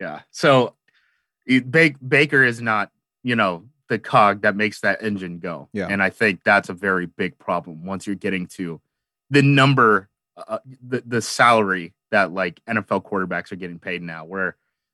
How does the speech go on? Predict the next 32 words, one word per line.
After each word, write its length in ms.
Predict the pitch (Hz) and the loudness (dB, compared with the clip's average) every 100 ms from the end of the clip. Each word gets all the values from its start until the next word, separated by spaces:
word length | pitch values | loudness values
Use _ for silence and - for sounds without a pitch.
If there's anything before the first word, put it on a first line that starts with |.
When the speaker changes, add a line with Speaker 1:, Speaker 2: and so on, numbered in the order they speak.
| - | -6
Speaker 1:
you 60 | 107 | -2
know, 220 | 98 85 _ | 0 -2 _
floodgates 560 | - 147 123 123 110 | 2 2 4 2 2
are 80 | 98 | -2
open. 300 | 92 80 78 | -4 -6 -8
Once 200 | 113 - | -8 -2
Dak 240 | 120 117 110 | 2 2 4
got 240 | 117 104 | 2 2
what 140 | 107 | -2
he 140 | 98 127 | -2 -2
got, 320 | 120 117 110 _ 113 | 2 2 0 _ -6
everyone's 420 | 120 117 113 107 | -2 0 0 -2
gonna 160 | 107 | -4
get 220 | 104 104 107 | -2 -4 2
that. 300 | 101 98 _ - | 2 2 _ -8
Um, 380 | 101 90 82 87 _ _ _ _ - | -4 -4 -6 -14 _ _ _ _ 2
who's 180 | 135 123 | 2 4
gonna 180 | 120 110 | 2 4
be 120 | 104 | 2
retained? 520 | 87 - 101 82 - | 0 -4 -6 -6 -12
And 320 | 101 104 98 90 | 0 2 2 -2
teams 240 | 123 123 | -2 0
are 40 | 117 | 0
gonna 160 | 107 | 0
have 140 | 110 113 | 0 -2
to 40 | |
start 240 | - 117 104 | 0 0 2
making 220 | 107 104 | 0 -4
decisions 480 | 90 - 117 104 98 | -10 -4 -4 -4 -8
now 280 | 98 90 87 | -6 -6 -6
about, 340 | 92 92 82 | -2 -2 -2
like, 220 | 95 85 | -8 -10